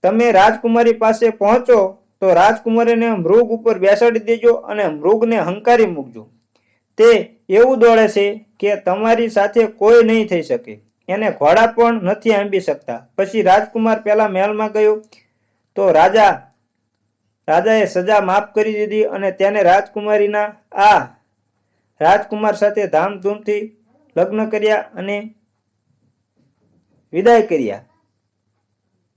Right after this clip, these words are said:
રાજકુમારે પહેલા મહેલમાં ગયો તો તે રાજા રાજકુંવરીને જોઈ બહુ જ ખુશ થયા અને રાજકુમારને સોનાનો મૃગ આપી દીધો. હવે રાજકુમાર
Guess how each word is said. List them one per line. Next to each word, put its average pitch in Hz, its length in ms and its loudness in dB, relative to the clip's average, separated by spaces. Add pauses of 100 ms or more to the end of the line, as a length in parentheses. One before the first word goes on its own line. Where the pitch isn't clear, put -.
(800)
રાજકુમારે 220 460 -2
પહેલા 214 380 -2
મહેલમાં 214 420 -2
ગયો 220 240 -2
તો 214 220 -8
તે 208 180 -2
રાજા 202 380 2 (340)
રાજકુંવરીને 214 1120 -4
જોઈ 196 280 0 (480)
બહુ 214 220 4
જ 214 100 -4
ખુશ 240 300 0
થયા 120 340 -2 (1120)
અને 220 240 0 (880)
રાજકુમારને 220 760 0
સોનાનો 220 480 -6
મૃગ 214 280 -2 (120)
આપી 202 260 -2
દીધો. 156 280 -6 (180)
હવે 208 220 2
રાજકુમાર 226 580 -2